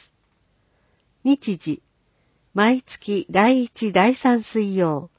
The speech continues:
九時から十二時。場所、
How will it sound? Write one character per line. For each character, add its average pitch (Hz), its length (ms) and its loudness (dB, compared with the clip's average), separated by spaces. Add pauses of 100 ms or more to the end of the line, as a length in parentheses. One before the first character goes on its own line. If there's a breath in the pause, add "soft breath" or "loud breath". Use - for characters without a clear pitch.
(420)
九 302 160 -2
時 254 160 -6
か 165 140 -4
ら 143 180 -4
十 196 280 0
二 180 180 -4
時。 - 200 -12 (800)
場 180 180 -4
所、 190 300 -6